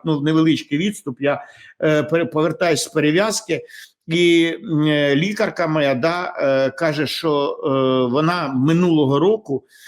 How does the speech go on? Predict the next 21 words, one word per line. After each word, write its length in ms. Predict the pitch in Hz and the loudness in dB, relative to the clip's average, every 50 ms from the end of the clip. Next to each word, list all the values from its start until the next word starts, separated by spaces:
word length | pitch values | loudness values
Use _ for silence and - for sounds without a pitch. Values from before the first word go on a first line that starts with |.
| - - _ | -20 -10 _
а, 140 | - 160 127 | -4 -4 -2
вона 280 | 113 131 160 175 185 180 | -2 -2 0 0 0 0
не 120 | 180 180 | 0 0
так 240 | 180 190 165 - - | 0 -2 -2 -4 -4
каже, 240 | - 127 120 117 104 | -4 -4 -4 -4 -4
що 160 | - - 143 | -6 -6 -6
от 80 | 139 | -4
зараз 320 | 127 151 180 175 170 143 - | -2 -2 0 0 -2 -4 -4
підуть 320 | - 185 170 156 156 143 | -6 -4 -2 -2 -2 -2
заморозки, 600 | 123 151 185 208 214 185 156 147 127 - - 139 | 0 -2 -2 0 0 -2 -2 -2 -4 -6 -6 -6
будуть 300 | 131 143 156 160 160 - | -4 -2 -2 -2 -4 -4
привозити 580 | - 156 151 151 165 170 156 151 156 - - - | -2 -2 0 0 0 0 0 0 -2 -4 -6 -4
обморожених. 840 | - 139 139 135 131 147 151 160 165 143 120 127 120 117 113 - | -2 -2 -2 0 0 0 2 2 2 0 0 0 -2 -2 -4 -6
І 20 | 139 | -4
вона 180 | 139 139 147 | -4 -2 -2
каже: 260 | 139 - 151 127 135 | -2 -4 -4 -2 0
молодим 440 | 143 139 143 147 147 143 165 160 139 | 0 0 0 0 0 0 0 0 0
хлопцям 520 | 127 - 165 190 185 190 - 156 131 127 120 | -2 -2 -2 -2 -2 -2 -4 -4 -2 -2 -2
відрізала, 760 | 131 127 127 135 147 139 131 156 151 151 135 131 127 123 - | -2 -4 -4 -4 -4 -2 -2 0 0 0 0 0 0 -2 -2
ну, 160 | 160 165 139 | -2 -4 -4
там, 260 | - - 117 110 120 | -4 -4 -4 -4 -4